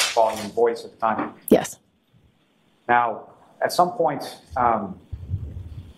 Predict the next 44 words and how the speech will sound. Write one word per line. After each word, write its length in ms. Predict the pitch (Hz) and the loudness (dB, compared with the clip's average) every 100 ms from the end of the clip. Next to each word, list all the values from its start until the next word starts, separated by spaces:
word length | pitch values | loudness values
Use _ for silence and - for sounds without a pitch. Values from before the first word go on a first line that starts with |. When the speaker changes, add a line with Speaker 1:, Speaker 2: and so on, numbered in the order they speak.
| - - _ - - - | -20 -20 _ -20 -20 -6
Speaker 1:
Mister 240 | 135 120 120 | -2 2 2
O'Keefe 400 | - 131 117 - | 2 -2 -4 -2
is 340 | 117 98 - | -2 -4 -2
taken 320 | 131 120 107 | 0 0 -2
from 220 | - 131 123 | 2 2 2
where 200 | 113 110 | 0 0
he 100 | 107 | 0
is, 380 | 104 98 - - | -2 -2 -8 -4
uh, 100 | 110 | 0
by 160 | 110 | 2
the 60 | 107 | 2
paramedics 500 | 110 107 104 101 - | 0 -2 0 -2 -6
to 60 | 107 | -4
an 80 | |
ambulance, 380 | 104 95 - - | -2 -4 -8 -8
correct? 240 | - 107 - _ | -2 -2 -2 _
Speaker 2:
Yes. 260 | - - - - - - - - - - | 2 2 0 -12 -6 -6 -6 -10 -16 -10
Speaker 1:
And 140 | 107 107 | -6 0
as 260 | 135 139 - | 0 0 -4
he's 140 | 123 | -10
being 200 | 123 117 | -8 -6
taken 240 | - 117 113 | 0 0 2
off 100 | 110 | 0
the 100 | - | 0
ground, 420 | 113 113 104 - | -2 -4 -4 -8
what, 100 | - | -6
if 100 | - | -4
anything, 280 | 117 - 110 | -2 -4 -8
did 140 | 104 101 | -16 -16
you 120 | 104 | -18
observe 340 | 101 107 101 | -6 -2 -2
in 60 | 98 | -2
that 220 | 98 95 | -6 -6
area? 140 | 92 - _ _ _ _ - | -10 -18 _ _ _ _ 0
Speaker 2:
Um, 240 | 180 170 | 2 0
his 160 | 185 - | -2 -2
phone 240 | 196 185 | -2 0
was 120 | 175 | 0
under 200 | 180 175 | 0 0
him, 260 | 165 147 170 - _ _ _ _ _ - | 0 -2 -4 -10 _ _ _ _ _ 2
and 100 | 180 | 4
it 40 | |
was 120 | 170 | 2
grass. 420 | 160 160 151 - | -2 -4 -4 -8